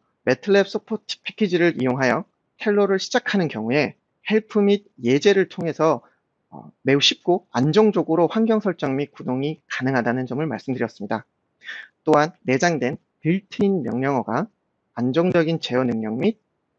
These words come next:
이미지 처리를 가능하게 한다는 말씀도 드렸습니다. 다음으로 세미나에서는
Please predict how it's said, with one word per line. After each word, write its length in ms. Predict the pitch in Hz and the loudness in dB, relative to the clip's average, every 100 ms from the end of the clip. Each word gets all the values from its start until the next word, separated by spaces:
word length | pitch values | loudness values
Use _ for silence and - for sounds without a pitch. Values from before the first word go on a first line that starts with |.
| - | 0
이미지 320 | 165 208 190 | 2 2 0
처리를 380 | - 135 135 131 | -4 -2 -2 -2
가능하게 600 | - 123 117 117 139 135 | -4 -4 -2 -2 -2 -4
한다는 300 | 117 120 123 | -6 -4 -2
말씀도 360 | 110 - 139 190 | -4 -6 -4 -4
드렸습니다. 480 | 123 - - - - _ _ _ _ _ _ _ _ - | -6 -10 -14 -16 -20 _ _ _ _ _ _ _ _ -6
다음으로 460 | 143 139 131 185 - _ _ | -2 0 0 -2 -6 _ _
세미나에서는 840 | _ 180 208 196 180 170 196 175 | _ 2 4 4 2 2 2 2